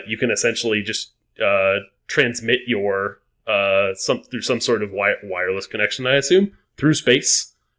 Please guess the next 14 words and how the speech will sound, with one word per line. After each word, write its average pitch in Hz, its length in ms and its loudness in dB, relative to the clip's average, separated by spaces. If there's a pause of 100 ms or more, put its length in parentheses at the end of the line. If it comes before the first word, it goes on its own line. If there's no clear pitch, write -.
(160)
transmit 123 440 0
your 117 120 -2
soul 120 340 4
to 127 140 0
another 117 240 2
body 110 300 2
on 110 100 2
another 104 220 -4
planet, 92 320 -4 (760)
and 101 100 -4
then 95 140 0
just 101 160 -6
live 104 400 2
and 98 240 0